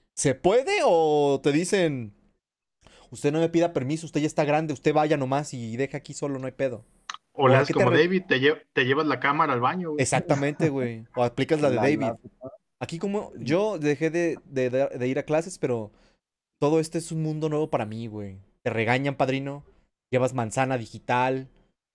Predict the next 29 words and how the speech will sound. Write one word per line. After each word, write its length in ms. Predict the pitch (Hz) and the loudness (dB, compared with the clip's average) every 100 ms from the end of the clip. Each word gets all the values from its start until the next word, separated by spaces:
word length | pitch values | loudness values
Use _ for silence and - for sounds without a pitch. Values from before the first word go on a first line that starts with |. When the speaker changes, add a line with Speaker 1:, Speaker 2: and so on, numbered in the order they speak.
| - | -12
Speaker 1:
Este, 340 | 110 - 117 - | -12 -8 -10 -2
la 120 | 127 | -2
maestra 240 | 120 123 139 | 0 0 0
te 140 | 127 | 0
calla 560 | - 131 139 135 127 120 | 2 2 4 2 2 0
a 180 | 113 123 | -2 -2
la 140 | 120 | -2
distancia. 760 | 113 107 - 127 139 156 143 151 _ _ _ - | -4 -10 -2 -2 -2 -4 -4 -8 _ _ _ -2
Hey, 200 | 139 131 | -2 -2
padrino, 340 | 127 110 107 | -4 -6 -8
platícanos, 480 | 98 104 - 131 107 | -10 -10 -8 -8 -8
¿cómo 100 | 123 | -14
está 140 | 117 | -16
ese 100 | 120 | -18
pedo 280 | 120 117 110 | -12 -10 -8
nuevo? 360 | 101 101 90 104 _ _ _ _ _ _ _ _ | -10 -12 -14 -18 _ _ _ _ _ _ _ _
Speaker 3:
Lo 280 | 117 117 117 | -10 -6 -6
que 80 | 110 | -4
pasa 600 | - 117 - 160 165 143 | 0 -2 0 -2 0 0
aquí, 460 | 113 - 131 151 151 _ _ _ _ | -2 -6 -4 -4 -6 _ _ _ _
cuando, 320 | - 170 120 | 0 0 0
si 140 | 107 117 | -6 -6
tienes 300 | 123 131 151 | -4 -4 -6
esa 200 | 151 185 | -4 -4
necesidad, 760 | 175 147 131 - 117 127 185 - | -4 -6 -6 -4 -2 0 0 -4
tienes 260 | 135 135 | -6 -6
que 100 | - | -4
desconectar 640 | 151 151 139 117 104 110 110 | -4 -4 -6 -6 -6 -6 -6
tu 560 | 143 139 113 95 90 | -4 -2 -2 -4 -8